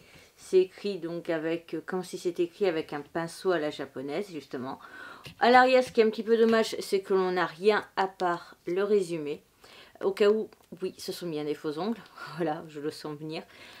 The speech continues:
Et comme c'est la première vidéo, à mon avis, tu verras avec mes faux ongles, bah voilà. Donc, en ce qui concerne ce manga, pourquoi j'abandonne ? Tout simplement parce que je ne supporte pas le caractère de la petite.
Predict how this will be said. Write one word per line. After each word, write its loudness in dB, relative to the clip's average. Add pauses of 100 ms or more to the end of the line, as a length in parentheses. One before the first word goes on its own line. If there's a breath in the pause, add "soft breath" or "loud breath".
(100)
Et -2
comme 0
c'est 0
la 2
première 0
vidéo, 4
à 0
mon -2
avis, 0
tu -14
verras 2
avec -2
mes -8
faux -12
ongles, -10
bah -8
voilà. -8 (880 loud breath)
Donc, 4
en 6
ce -4
qui -2
concerne 0
ce -4
manga, 4
pourquoi 0
j'abandonne ? 0
Tout -12
simplement -2
parce 0
que 2
je -2
ne 0
supporte -6
pas 0
le 2
caractère -4
de 0
la 2
petite. -6